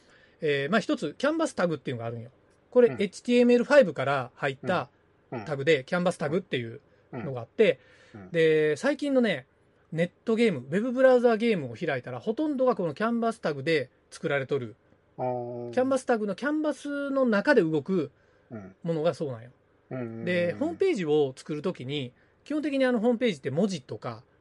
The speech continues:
Speaker 1: 画像を貼り付けたりするっていうやつやん。
Speaker 2: うん。うん。
Speaker 1: そのエイチティーエムエルの自体が。
Speaker 2: うん。
Speaker 1: で、このキャンバスタグは、実は結構画期的で、ラインが引けるっていう。
Speaker 2: おうおう。
Speaker 1: 線が引けたり、まあ、丸とか塗りつぶしとか、中に絵を描くことができるんよ。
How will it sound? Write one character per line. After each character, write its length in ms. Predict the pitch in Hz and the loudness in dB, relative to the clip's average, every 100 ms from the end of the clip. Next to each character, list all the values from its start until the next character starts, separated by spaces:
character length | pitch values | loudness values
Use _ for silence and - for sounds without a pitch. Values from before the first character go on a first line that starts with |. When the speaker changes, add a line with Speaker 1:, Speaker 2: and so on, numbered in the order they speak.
| 127 | 0
Speaker 1:
画 160 | 165 | 0
像 320 | 170 208 220 214 | 4 6 6 4
を 20 | |
貼 120 | 226 | -2
り 80 | 262 | -4
付 140 | - | -2
け 40 | 214 | -2
た 80 | - | -2
り 60 | |
す 160 | - 139 | -8 -10
る 160 | 127 | -10
っ 200 | 131 _ - | -14 _ -10
て 80 | |
い 180 | 127 120 | -8 -6
う 20 | |
や 120 | 123 127 | -8 -8
つ 100 | 139 | -10
や 80 | 120 | -12
ん。 80 | - _ _ _ 123 | -16 _ _ _ -16
Speaker 2:
う 40 | |
ん。 40 | |
う 20 | 101 | -16
ん。 60 | 85 _ | -16 _
Speaker 1:
そ 120 | - | -16
の 60 | 139 | -12
エ 60 | 156 | -12
イ 20 | |
チ 100 | - | -6
テ 80 | 185 | -2
ィ 20 | |
ー 20 | 165 | -2
エ 40 | |
ム 60 | 175 | -2
エ 100 | 170 | -4
ル 80 | |
の 100 | 127 | -6
自 180 | 151 139 | -12 -6
体 180 | 143 117 | -6 -6
が。 140 | 117 - _ _ | -12 -20 _ _
Speaker 2:
う 80 | 135 | -10
ん。 160 | 110 92 _ 190 | -10 -12 _ -8
Speaker 1:
で、 80 | 190 | -4
こ 80 | |
の 60 | 208 | -4
キ 100 | 262 | -4
ャ 80 | 294 | -4
ン 100 | 294 | -4
バ 140 | 285 | -4
ス 80 | - | -2
タ 140 | 220 | -2
グ 100 | 139 | -2
は、 320 | 123 135 127 - _ _ _ - | -4 -6 -6 -12 _ _ _ -20
実 160 | 147 | -6
は 60 | 127 | -4
結 140 | 226 143 | -4 -6
構 80 | |
画 160 | - 139 | -10 -14
期 180 | - - | -16 -16
的 200 | 139 - | -14 -4
で、 240 | 165 127 - _ _ - | -2 -2 -8 _ _ -6
ラ 180 | 170 | -2
イ 140 | 285 277 | -2 -2
ン 80 | 269 | -2
が 80 | 240 | -2
引 60 | - | -2
け 120 | 220 | -4
る 160 | 190 185 _ _ _ _ _ _ | -4 -8 _ _ _ _ _ _
っ 20 | |
て 60 | - 247 | -4 -4
い 120 | 202 | -4
う。 40 | 110 | -8
Speaker 2:
お 40 | |
う 200 | 196 190 | -10 -12
お 20 | |
う。 40 | 190 - | -18 -6
Speaker 1:
線 320 | 254 262 240 | -2 0 0
が 80 | 147 | -2
引 60 | |
け 140 | - 143 | -4 -6
た 100 | 135 | -6
り、 100 | 151 | -6
ま 100 | 143 | -6
あ、 20 | |
丸 260 | 143 165 180 | -4 -4 -6
と 120 | 151 | -8
か 80 | 127 | -6
塗 140 | 156 | -8
り 80 | 170 | -8
つ 100 | 156 | -10
ぶ 80 | 151 | -10
し 80 | |
と 80 | - | -12
か、 160 | 127 127 | -14 -12
中 220 | 175 175 208 | -6 -2 -2
に 80 | - | -4
絵 140 | 151 | -2
を 100 | 190 | 0
描 120 | 262 - | -2 -6
く 40 | |
こ 120 | 220 | -8
と 80 | 127 | -10
が 60 | 117 | -10
で 80 | 113 | -12
き 60 | |
る 60 | 110 | -16
ん 40 | |
よ。 80 | 113 | -20